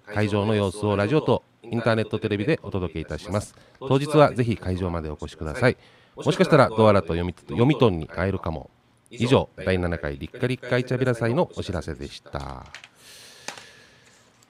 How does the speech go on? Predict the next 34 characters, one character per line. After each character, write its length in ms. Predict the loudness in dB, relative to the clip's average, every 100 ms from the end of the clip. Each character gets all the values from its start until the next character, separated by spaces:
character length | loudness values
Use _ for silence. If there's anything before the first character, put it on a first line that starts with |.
| _
で、 220 | -4 -2 0
え 320 | 0 0 2
ー、 20 | 0
読 140 | 2 4
谷 180 | 4
村 160 | 6 2
商 160 | 4 4
工 140 | 2
会 220 | 4 2 2
青 140 | 2
年 240 | 2 0
部 100 | 0
よ 80 | -2
り 240 | 0 -2 0
第 280 | 2 2
一 120 | 2 -2
回 200 | -4 -4
中 280 | 0 2
部 120 | 2 0
広 200 | 0 0
域 120 | 0
産 180 | -2 2
業 160 | 2
祭 320 | 2 0 -4
り 20 | -4
開 220 | 0 0
催 220 | 2 2
の 120 | 2
お 60 | 0
知 120 | -2
ら 100 | -4
せ 160 | -4 -2
で 120 | -2
す。 240 | -2 -10